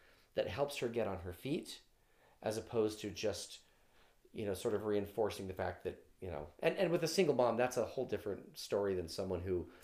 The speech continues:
you know, an able-bodied guy in his mid-twenties who,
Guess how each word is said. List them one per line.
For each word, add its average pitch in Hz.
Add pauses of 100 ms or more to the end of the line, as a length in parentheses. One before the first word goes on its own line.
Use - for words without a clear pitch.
(200)
you 110
know, 101
an 104
able-bodied 92
guy 87
in 90
his 85 (160)
mid-twenties 90 (160)
who, 80